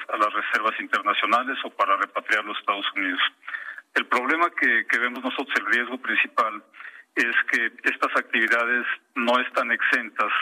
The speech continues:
de la posibilidad de que ingresen al sistema financiero recursos de procedencia ilícita. Y si ellos se integra a las, a las operaciones, eh, de, del Banco Central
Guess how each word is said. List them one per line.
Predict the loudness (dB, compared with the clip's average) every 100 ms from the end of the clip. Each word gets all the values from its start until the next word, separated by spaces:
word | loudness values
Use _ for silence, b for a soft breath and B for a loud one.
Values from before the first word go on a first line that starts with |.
| -4 B B B _
de | 0 0
la | 0 -4
posibilidad | -2 0 0 2 2 2
de | 0
que | -2
ingresen | 0 0 0 0 -2
al | -4
sistema | -4 -2 -2
financiero | 0 -2 0 2 2
recursos | 0 -2 -4 -2 -2 0
de | -2
procedencia | -2 -2 0 2 2 0 0
ilícita. | 0 -2 -2 -2 -4 -6 B B B _ -4
Y | -2
si | 2 2
ellos | 2 0 0
se | -2
integra | 0 0 0 2 0
a |
las, | 2 0 0 -2
a | -2
las | 2 2 2 -2
operaciones, | -4 -2 2 2 2 0 0 -2 -2
eh, | 0 2 2 0
de, | -2 -4
del | -2 2
Banco | 0 0 -4
Central | 0 2 2